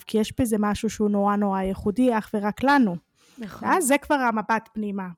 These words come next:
Speaker 1: פה זה כבר להתחיל לדעת את עצמנו. אמ, עכשיו, את גם בטקסטים שאת כותבת, את, אה, מבקשת רמזים, את מבקשת,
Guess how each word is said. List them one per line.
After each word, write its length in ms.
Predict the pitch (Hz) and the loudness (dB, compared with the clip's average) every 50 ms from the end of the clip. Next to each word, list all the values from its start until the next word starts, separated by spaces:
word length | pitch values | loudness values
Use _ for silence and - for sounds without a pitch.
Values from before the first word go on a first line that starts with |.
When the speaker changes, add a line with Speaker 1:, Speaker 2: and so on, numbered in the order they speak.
| _ _ | _ _
Speaker 1:
פה 140 | - 269 277 | -4 -4 -4
זה 100 | 285 330 | -4 -6
כבר 200 | - - 240 220 | -8 -8 -10 -10
להתחיל 360 | 214 190 - - 247 233 240 | -10 -12 -12 -10 -8 -6 -6
לדעת 440 | 220 185 220 214 220 214 - _ _ _ _ - - - - _ - 226 | -6 -6 -4 -4 -4 -4 -6 _ _ _ _ -20 -20 -20 -20 _ -12 -8
את 100 | 202 - | -6 -6
עצמנו. 680 | 208 - - - 226 226 247 240 233 226 226 214 214 190 - _ - - - - - - - - - _ - | -6 -6 -4 -2 0 2 4 6 6 6 6 4 4 2 -2 _ -16 -18 -18 -20 -20 -20 -20 -20 -12 _ 0
אמ, 920 | 220 208 202 202 202 202 202 196 196 196 196 196 190 196 196 196 196 190 180 - _ _ _ _ _ _ _ _ _ _ _ _ _ - - | 2 2 4 4 4 4 4 2 2 2 2 0 0 0 0 -2 -2 -4 -4 -8 _ _ _ _ _ _ _ _ _ _ _ _ _ -8 -6
עכשיו, 260 | 220 190 - 233 220 220 - _ _ - | -4 0 0 0 0 -2 -4 _ _ 4
את 220 | 254 262 277 - - | 4 4 4 2 2
גם 120 | 302 294 277 | 4 4 6
בטקסטים 540 | 226 208 - 254 254 254 - - 294 294 240 | 4 4 2 0 0 -2 -2 0 0 2 2
שאת 200 | - 220 208 - | 2 0 0 0
כותבת, 760 | - 208 - 247 262 294 269 247 226 226 233 - - - - _ _ _ _ _ _ _ _ _ _ _ - 220 | -4 -2 0 2 2 2 2 2 2 2 0 -2 -8 -20 -20 _ _ _ _ _ _ _ _ _ _ _ -6 -6
את, 160 | - - 220 | -2 0 0
אה, 180 | 214 208 208 202 | 0 2 2 2
מבקשת 680 | 202 208 180 202 - - 277 285 277 - 339 - - | 2 2 0 0 0 2 2 2 4 2 2 2 2
רמזים, 600 | 226 214 214 202 185 180 196 185 185 180 180 180 - _ 240 262 - _ - 180 | 2 2 2 0 0 -2 -4 -6 -6 -6 -8 -10 -12 _ -20 -20 -20 _ -14 -6
את 80 | - | -4
מבקשת, 800 | 214 202 180 - - _ - - 247 262 233 - - 320 320 320 | -2 -2 -2 -4 -8 _ -2 0 0 0 0 0 0 0 0 0